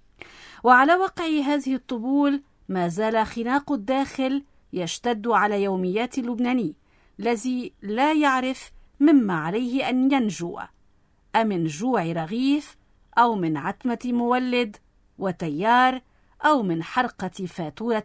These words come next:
اتصال. من ما ورائيات الحدود نبدأ، ريتا.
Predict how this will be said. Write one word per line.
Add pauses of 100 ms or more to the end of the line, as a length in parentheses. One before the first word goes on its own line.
اتصال. (960)
من (400)
ما
ورائيات
الحدود (140)
نبدأ،
ريتا.